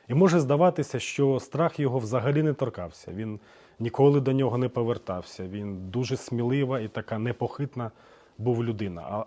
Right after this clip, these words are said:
але це було не так. П'ятдесят шостий псалом з четвертого вірша, це псалом Давида, до речі, тут такі слова. «Щоразу, як огортає мене страх, я на тебе покладаюсь», каже Давид.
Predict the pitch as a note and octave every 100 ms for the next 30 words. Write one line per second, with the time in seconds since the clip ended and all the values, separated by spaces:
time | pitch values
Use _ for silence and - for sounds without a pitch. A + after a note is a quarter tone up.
0 | - B2 C3+ - A#2+ A#2 A2 G#2+ - D2
1 | _ _ _ _ - - _ - C#3+ D#3
2 | E3+ - D#3 - C#3 B2+ C3 C#3+ F3 E3
3 | - _ _ - - - C#3 - A#2 A2+
4 | A#2 - D#3 D3+ C#3+ _ - _ F#3+ F#3
5 | C#3 A#2+ A2 G#2+ C3+ D3+ A#2 A2+ A2+ F#2+
6 | - F2+ _ _ _ _ _ - D3 C#3
7 | - C3+ G#2 - - A#2+ A#2+ A2 D#2+ D2
8 | _ _ _ _ - - _ - - D3+
9 | D#3+ D#3 A#2+ F#2+ A2 B2 - A2+ A2+ A#2
10 | C#3 C#3+ A#2+ G#2+ G#2+ G2+ - - B2 D3+
11 | E3 - A2+ A2 G#2 - C#3 B2+ G#2+ A2
12 | - G#2+ G#2 G2+ E2 - D#2+ D2 D2+ D2
13 | -